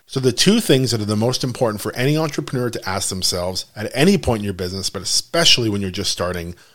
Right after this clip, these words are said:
are, "Am I disciplined and am I productive?" Those are two very hard questions, 'cause most entrepreneurs will immediately try to say yes,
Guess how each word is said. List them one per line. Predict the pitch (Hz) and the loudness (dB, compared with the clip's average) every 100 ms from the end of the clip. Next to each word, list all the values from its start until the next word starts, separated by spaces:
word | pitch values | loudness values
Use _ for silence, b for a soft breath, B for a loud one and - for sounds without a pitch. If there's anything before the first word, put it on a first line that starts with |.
| b - | b 0
are, | 107 101 98 95 b b b b b | 2 4 2 -4 b b b b b
"Am | 127 135 | 2 4
I | 120 | 4
disciplined | 101 131 - 120 127 113 110 107 - | 4 4 4 2 0 2 0 -4 -6
and | 107 | -4
am | 101 107 | -2 -2
I | 101 | -2
productive?" | - 101 92 - 90 - - _ _ _ _ _ | -4 -4 -4 -4 -8 -8 -12 _ _ _ _ _
Those | 123 123 | -4 0
are | 135 | 0
two | - 170 156 | 2 2 2
very | 113 123 135 | 2 2 2
hard | 110 113 | 0 0
questions, | 110 110 101 113 101 | 0 -2 -2 -2 -4
'cause | 104 | -6
most | 98 113 120 | -4 -4 -2
entrepreneurs | 127 113 110 107 104 104 - | -4 -6 -6 -4 -4 -4 -2
will | 104 | -4
immediately | 101 127 156 143 110 | -2 0 0 0 -6
try | - 101 | -4 -2
to | 92 | 0
say | - | -2
yes, | 98 98 95 - | 0 -2 0 0